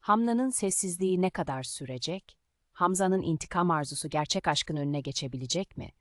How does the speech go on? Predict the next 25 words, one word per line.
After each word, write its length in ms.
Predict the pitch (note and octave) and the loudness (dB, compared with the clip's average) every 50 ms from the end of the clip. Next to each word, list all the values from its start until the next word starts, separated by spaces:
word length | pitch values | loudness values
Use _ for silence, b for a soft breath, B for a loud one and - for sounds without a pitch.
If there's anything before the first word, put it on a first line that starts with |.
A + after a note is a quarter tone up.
| _ _ _ _ _ _ - | _ _ _ _ _ _ -2
Rümeysa, 580 | F3 F3 G3 G#3+ A3+ A#3 - - A#3 A#3 C4 - _ _ _ _ - | 0 2 4 4 4 2 2 2 0 0 -2 -4 _ _ _ _ -8
bu 100 | G#3+ - | -8 -4
karmaşık 560 | - - A3 G#3+ G#3 G#3+ G3+ - - B3 - | 0 4 4 6 6 4 4 2 0 0 -2
ilişkiler 500 | F3 E3 E3 - - - E3 D#3+ D#3+ D#3+ | -4 -2 -2 -2 -2 0 2 4 4 4
ağında 440 | - C#3+ D3 D3 D3 D3 C#3 D3+ D3 | 4 2 0 0 0 0 0 0 2
nasıl 320 | D#3+ G#3 G#3+ - A#3 F#3 D#3 | 2 2 2 2 0 0 -2
bir 120 | D#3 C#3 | -2 -2
yol 240 | C#3 D3 C#3+ C#3 B2+ | -2 -2 -2 -2 -2
izleyecek? 720 | - C3 B2 - C3+ B2+ B2+ B2 - A3 A#3 - - _ _ _ _ _ _ _ _ _ _ _ _ _ _ _ _ _ - | -6 -8 -8 -8 -8 -8 -6 -4 -4 -6 -6 -10 -16 _ _ _ _ _ _ _ _ _ _ _ _ _ _ _ _ _ -2
Tüm 220 | - D4 C#4+ B3+ | 0 0 2 2
bu 60 | A#3+ | 0
soruların 520 | A#3 - G#3+ F#3+ E3+ D#3+ D#3+ D#3 D#3 D#3 D3+ | 0 0 0 0 0 0 0 0 0 0 0
cevapları 680 | - D#3+ D3 C#3+ C#3 - _ - D3 C#3 E3+ G3+ A#3 - _ _ _ _ _ _ _ | 0 0 0 -2 -2 -4 _ -4 -4 -2 -2 -2 -4 -6 _ _ _ _ _ _ _
Suskun 520 | - - - G3 F3 - - - A3+ A3+ G#3 | -12 -8 -6 -4 -4 -4 -2 -2 0 2 2
Yüreğim'de 600 | F3+ D#3+ D3+ D3 C#3+ C3+ C3+ C#3 D#3+ G#3 A#3 B3+ - _ _ - | 2 2 0 0 0 0 -2 -2 -2 -4 -4 -6 -8 _ _ -8
izleyiciyi 560 | - D#3+ C#3+ - C#3+ C3 B2 - B2+ B2+ B2 | -6 -6 -6 -4 -6 -6 -6 -6 -6 -8 -8
bekliyor. 540 | B2 A#2 G#2+ _ - - G2+ F#2 - - - - _ _ _ _ _ _ _ _ _ _ _ _ _ _ _ _ _ _ _ - | -10 -12 -14 _ -16 -16 -16 -14 -16 -18 -20 -20 _ _ _ _ _ _ _ _ _ _ _ _ _ _ _ _ _ _ _ 4
Aşkın, 540 | F#3 F#3 - - - - A#3+ B3+ C4+ C#4+ _ _ - | 4 4 4 4 2 2 0 0 0 -2 _ _ -6
pişmanlığın 720 | - G#3 F#3 - - G3 F3+ F3+ F3+ F3 F3+ F#3+ G#3 A3+ G3+ | -2 0 2 2 4 4 4 6 6 4 4 2 2 2 0
ve 100 | F3+ E3 | 0 0
kaderin 420 | - - E3 D3+ F3 F3+ G#3+ A#3+ | 0 -2 0 0 2 2 2 0
izlerini 460 | G3+ F3 E3+ D#3+ D#3+ E3 D#3+ F3 A#3 | 0 -2 -2 0 0 0 2 0 -2
taşıyan 500 | - - F3+ D#3+ - - D#3 D3+ C#3+ C#3 | -2 -2 0 0 0 0 0 -2 -2 -2
Suskun 520 | C#3 - - - D3 - - - F#3+ F3+ F3 | -4 -4 -6 -6 -6 -6 -4 -2 0 0 2
Yüreğim 460 | D#3+ D3+ C#3+ C#3 C3+ C3+ E3+ A3+ B3+ | 0 0 0 -2 -2 -2 -2 -4 -4